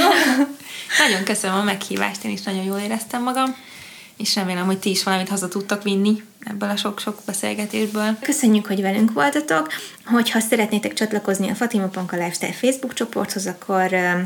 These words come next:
Speaker 2: nyugodtan tegyétek meg, viszont légy szíves, válaszoljatok a három belépő kérdésre. Nagyon nem szeretek elutasítani, ö, ké-, ilyen csatlakozási kérelmeket,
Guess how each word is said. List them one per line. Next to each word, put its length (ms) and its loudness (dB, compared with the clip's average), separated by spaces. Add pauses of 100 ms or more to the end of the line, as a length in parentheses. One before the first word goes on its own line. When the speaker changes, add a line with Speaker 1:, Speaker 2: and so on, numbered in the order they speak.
(960)
Speaker 2:
nyugodtan 580 6
tegyétek 540 2
meg, 280 4
viszont 300 -2
légy 160 0
szíves, 240 -2
válaszoljatok 580 -2
a 40 -2
három 280 0
belépő 400 2
kérdésre. 540 2 (240)
Nagyon 260 6
nem 140 4
szeretek 440 -4
elutasítani, 1000 0
ö, 320 -2 (300)
ké-, 260 -2 (140)
ilyen 300 2
csatlakozási 720 -2
kérelmeket, 640 0